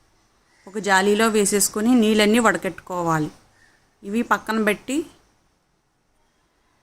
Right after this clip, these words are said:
స్టవ్ వెలిగించి పెనం పెట్టుకోవాలి. తర్వాత కొద్దిగా ఆయిల్ వేసి, అది ఆయిల్ హీట్ ఎక్కిన తర్వాత కొద్దిగా జీలకర్ర వేసుకోవాలి. జీలకర్ర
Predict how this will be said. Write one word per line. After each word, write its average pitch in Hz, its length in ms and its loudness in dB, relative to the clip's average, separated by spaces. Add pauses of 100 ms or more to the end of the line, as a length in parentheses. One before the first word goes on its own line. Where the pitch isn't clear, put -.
(140)
స్టవ్ 202 300 -6
వెలిగించి 220 460 0 (100)
పెనం 208 340 2
పెట్టుకోవాలి. 165 640 -4 (840)
తర్వాత 208 360 -4
కొద్దిగా 196 320 -2 (140)
ఆయిల్ 202 260 2
వేసి, 208 300 0 (600)
అది 202 160 -8 (840)
ఆయిల్ 214 240 0
హీట్ 208 240 0
ఎక్కిన 220 280 -4
తర్వాత 208 340 0 (680)
కొద్దిగా 196 300 -6 (120)
జీలకర్ర 202 420 -2
వేసుకోవాలి. 175 640 -2 (3250)
జీలకర్ర 202 340 -4